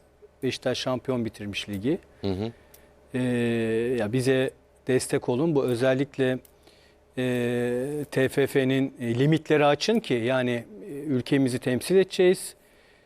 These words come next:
Speaker 1: Ülke puanı alacağız. E, ya Türkiye için oynayacağız Şampiyonlar Ligi'nde diye, e, destek istemiş.
Speaker 2: Daha Haziran'da yani sezonun açılmasına
Speaker 1: Tabii
Speaker 2: iki
Speaker 1: bu
Speaker 2: ay,
Speaker 1: bir,
Speaker 2: iki ay
Speaker 1: tabii
Speaker 2: varken.
Speaker 1: bu farklı bir şey. Yani maçla ilgili bir durum değil de buradaki ben ülke puanı için sen,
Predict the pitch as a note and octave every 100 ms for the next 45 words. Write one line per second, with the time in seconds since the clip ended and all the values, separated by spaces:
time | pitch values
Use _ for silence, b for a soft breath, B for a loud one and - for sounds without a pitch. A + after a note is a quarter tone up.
0 | b _ B2 A2+ D#3+ - E3 E3+ F3+ E3+
1 | D#3+ E3+ F3 - - - _ b b b
2 | b _ B2+ B2 A#2+ A#2 A#2 B2 B2 G#3
3 | F3 F3 C#3+ - B2+ A#2 G#2+ G2+ G2 -
4 | - A2+ - G#2+ G#2 G2+ - - - -
5 | A#2 A#2+ A2 G#2+ A2 F#2+ B2+ G#3+ G3+ D3
6 | C3+ E3+ - F#3+ D3+ - G#2+ - - -
7 | G#2+ A2+ C3 A#2+ G2+ B2 B2+ B2 A#2 G2
8 | F2 E2 A2+ F#2 A#2 A#2 G2+ G#2+ G#2 -
9 | C3+ A#3 G3+ - A#3+ G#3 - F#3+ D3+ C#4
10 | C3 C4 B3 G3+ F#3 - A#3+ - F3 A#2+
11 | - C3+ D#3 F3 - F3 D#3+ D#3 D3+ D3
12 | F3+ B3 A#3+ D#3 E3 F3+ F3+ F3+ E3+ E3+
13 | D#3 D#3+ - D#3+ D#3+ - E3 - D#3+